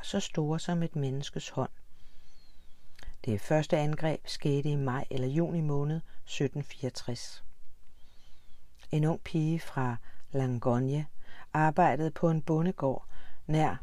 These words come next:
Floret de Macroy, da hun pludselig fik øje på et stort og ulvelignende dyr springe ud af skoven og komme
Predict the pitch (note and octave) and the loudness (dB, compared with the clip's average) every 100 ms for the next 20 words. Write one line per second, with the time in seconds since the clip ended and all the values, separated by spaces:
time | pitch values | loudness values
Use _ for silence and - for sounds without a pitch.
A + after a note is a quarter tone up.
0 | - - - - - C#3 C#3 D3 D3 - | -6 -6 -8 -4 2 4 6 4 2 -2
1 | - A#2+ A2+ A2 - A#2 A2+ - B2 D3 | 0 0 0 0 -2 0 0 2 2 0
2 | - - - - - - - - - F#3 | -6 -4 -2 0 -2 -2 -6 -8 -2 0
3 | D#3+ E3+ - F#3+ - A3+ - A3 - D3+ | 2 0 2 2 2 0 0 -2 0 0
4 | D3 E3 - D#3+ - - - F#3+ - - | 2 0 0 0 0 0 2 2 0 -4
5 | A#2+ - E3+ F3 F#3+ D#3 D3 C#3 C3+ - | -4 0 2 6 4 4 0 0 0 2
6 | F#3+ F3 - - - - - - E3 D#3 | 2 2 0 -6 -6 -4 0 4 6 6
7 | D#3 C#3 - - E3 - F3+ - - D3 | 4 2 0 2 4 4 0 -4 0 0
8 | C3 - - D3+ | 0 -2 0 0